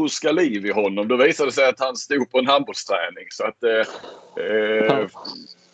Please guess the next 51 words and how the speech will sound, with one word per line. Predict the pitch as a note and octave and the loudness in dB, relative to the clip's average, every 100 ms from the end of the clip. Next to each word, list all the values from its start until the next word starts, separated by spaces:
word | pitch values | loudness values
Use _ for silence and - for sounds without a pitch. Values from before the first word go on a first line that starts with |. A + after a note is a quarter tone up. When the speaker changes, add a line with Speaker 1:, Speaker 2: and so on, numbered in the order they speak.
| _ _ _ _ - | _ _ _ _ -10
Speaker 1:
för | B2 | -6
vi | B2+ | -4
bestämde | A2+ A2 C3+ A2+ G#2 | -2 0 4 4 2
ju | A2+ A2+ A#2 | 2 2 2
i, | B2 A#2+ A#2+ A2 - - A#2+ | 0 0 -2 -4 -6 -2 4
i | |
natt | B2 C3+ - | 6 4 2
där | - F2+ | -2 0
nästan | F2+ F2 G2 | 0 0 -2
att | F#2 | -4
vi | - | -8
skulle | - - | -8 -6
försöka | G#2+ G#2 | -4 -4
köra, | - B2 G#2 F#2 F#2 F2+ | 0 2 4 4 2 0
eh, | F2 _ _ _ _ - - | -2 _ _ _ _ -10 0
här | G2 | 2
nu | F#2+ | 2
på | F2+ | 0
förmiddagen. | - F#2+ F#2+ C#2 C#2+ | 4 4 4 -2 -2
Men, | F2 G#2 | 2 4
eh, | G#2 A2 A2 G#2 - - - - _ | 8 8 6 4 -2 -20 -20 -20 _
då | A#2 | 2
var | B2+ C#3 | 6 6
han | |
lite | D3+ D3+ | 4 2
busy. | D3+ F3 - G#2 F2 | 2 2 0 -4 -4
Åtta | D#2 D#3 - C3+ | 0 0 4 4
man | C#3 G#2+ | 2 0
var | B2 | -2
de | G2 | -2
väl, | E2 D#2+ - | -6 -10 -12
eh, | - - | -18 -16
på | - | -4
träningen. | A2 G#2 G2 F2 | 0 0 -2 -8
Han | |
skickade | G#2+ A2+ G2+ | -8 -6 -6
någon | F#2+ | -6
kort, | - G#2+ - - | -4 -4 -6 -6
eh, | F#2 | -4
videosnutt. | G2 G#2 E2+ E2 - F2+ D2+ | 0 0 0 -6 -6 -8 -6
Jag | - F#2 | 0 0
har | |
inte | G2 - F2 | 0 0 0
varit | E2+ G2 | 0 -2
inne | F#2 | -6
och | - | 2
kollat | F#2 F2 | 4 4
det | - - | -2 -12
faktiskt. | - - - | -12 -14 -16
Men, | E2 D#2+ | -14 -12
eh, | E2 D#2+ | -10 -10